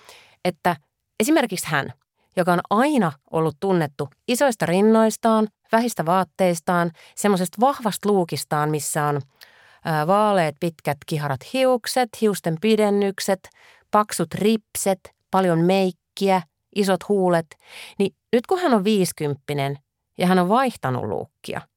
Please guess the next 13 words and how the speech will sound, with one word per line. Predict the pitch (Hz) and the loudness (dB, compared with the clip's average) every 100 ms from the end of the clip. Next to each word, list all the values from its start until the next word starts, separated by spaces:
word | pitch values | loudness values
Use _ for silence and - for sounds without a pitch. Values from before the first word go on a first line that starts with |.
| _ _ - - - | _ _ -20 -8 0
eli | 190 | 0
hän | 180 196 | 2 2
ei | 185 185 - 214 | 2 0 -4 0
enää | 254 269 | 2 2
meikkaa | 214 175 - 165 | 2 0 -2 -4
samalla | - 202 180 156 | -2 0 0 0
tavalla, | 160 151 151 151 _ 160 | -2 -2 -2 -4 _ -2
vaan | 160 151 | -2 0
hänellä | 165 160 156 | 0 0 0
on | 156 | -2
sellainen | 160 156 151 151 | -2 -2 -2 -2
niinku | 156 156 165 | -4 0 0
nudemeikki, | 196 180 135 135 123 127 _ - | 2 0 0 -4 -6 -10 _ -16